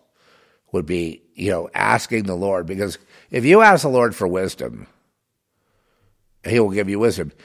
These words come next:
If you ask the Lord for anything and then you receive it, it's no delusion, man.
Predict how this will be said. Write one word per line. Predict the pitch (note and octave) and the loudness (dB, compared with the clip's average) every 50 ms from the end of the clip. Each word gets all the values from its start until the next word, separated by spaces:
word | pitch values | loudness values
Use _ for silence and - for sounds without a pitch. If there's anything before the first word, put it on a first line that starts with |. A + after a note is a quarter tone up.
| - _ - | -20 _ -6
If | - A2+ B2+ | -4 2 4
you | F3+ G3+ F#3+ | 6 6 8
ask | F3+ E3+ D#3 - | 8 6 4 2
the | D3 | 2
Lord | C3 C3+ C3 A#2+ F#2+ | 2 2 2 2 0
for | G#2+ G#2+ | 0 0
anything | A2 A2+ A#2 A2+ - A2+ G#2+ G2 | 0 0 0 0 -2 -2 -2 -2
and | F#2 | -4
then | F#2 F#2 F#2 | -6 -6 -6
you | F#2 F2 | -6 -8
receive | E2 D#2+ - - F#2+ F2+ F#2 F#2 | -8 -8 -8 -6 -6 -6 -4 -4
it, | F#2+ G2 - _ _ _ _ _ _ _ _ _ _ _ _ _ _ _ _ _ _ _ _ _ _ _ _ _ _ _ _ _ - | -6 -8 -10 _ _ _ _ _ _ _ _ _ _ _ _ _ _ _ _ _ _ _ _ _ _ _ _ _ _ _ _ _ -4
it's | G#2+ A2 - - A2 | -4 -4 -4 -2 0
no | A2+ A2 G2 | 0 0 0
delusion, | D#2 D#2 C#2+ D#2+ E2 D#2+ - - G#1 G1+ | -2 -4 -8 -8 -8 -10 -10 -12 -14 -16
man. | G#1 G1+ G1+ G1+ G1+ | -18 -18 -18 -20 -20